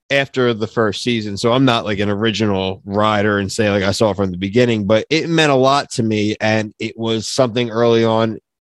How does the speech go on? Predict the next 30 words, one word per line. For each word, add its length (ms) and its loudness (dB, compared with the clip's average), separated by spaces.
with 320 -4
me 260 0
podcasting 880 -2
and 120 -6
being 240 -2
into 240 -4
covering 500 -2
shows. 480 0
It 160 -4
was 340 0
just 220 0
a 60 6
really 440 4
cool 640 2
and 140 -6
wholesome 540 -2
and 180 -2
wonderful 560 -4
show 540 2
to 180 -4
be 640 -2
able 280 0
to 100 -8
talk 320 -2
to 380 -2
my 220 -2
new 280 -4
friends 520 -10
about. 460 -8
So, 420 -8